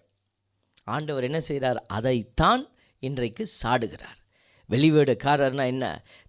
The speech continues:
தங்கிட்ட இல்லாத ஒன்றை இருக்கிறதா நீ உலகத்துக்கு காட்டிக்கிட்டு நிக்கிறியே, உன்கிட்ட என்ன இருந்திருக்கணும்?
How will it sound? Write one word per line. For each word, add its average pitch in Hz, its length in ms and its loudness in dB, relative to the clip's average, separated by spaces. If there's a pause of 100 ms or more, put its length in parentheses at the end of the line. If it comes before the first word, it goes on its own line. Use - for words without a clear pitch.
(120)
தங்கிட்ட 135 300 2
இல்லாத 233 540 2
ஒன்றை 208 280 -2
இருக்கிறதா 226 480 0
நீ 220 60 0
உலகத்துக்கு 202 520 0
காட்டிக்கிட்டு 185 360 -2
நிக்கிறியே, 165 640 0 (800)
உன்கிட்ட 214 240 4
என்ன 247 240 4
இருந்திருக்கணும்? 202 640 -2